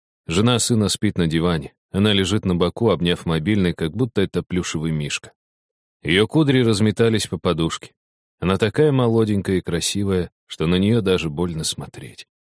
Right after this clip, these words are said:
Из той комнаты, которую можно назвать родительской, раздаются странные звуки. Он приоткрывает дверь и видит, что младший, которому годик, пытается сам себя убаюкать. Он заполз под подушку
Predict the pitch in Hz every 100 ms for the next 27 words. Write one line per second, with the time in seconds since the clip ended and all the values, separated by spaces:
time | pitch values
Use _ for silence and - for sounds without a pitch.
0 | _ _ _ _ _ 82 - 117 110 120
1 | 117 101 92 92 95 98 90 98 87 87
2 | 90 82 95 - 85 85 98 85 - -
3 | - _ - 85 85 113 - 95 - 104
4 | 95 92 78 85 80 - _ _ _ _
5 | _ 110 110 120 110 123 123 104 110 123
6 | 98 117 104 92 _ _ - 95 117 151
7 | - 117 107 107 110 98 90 120 98 -
8 | 92 110 95 87 - 123 123 98 95 110
9 | 92 85 78 - - - _ _ - -
10 | - 110 110 107 120 110 - 98 104 92
11 | 113 - 95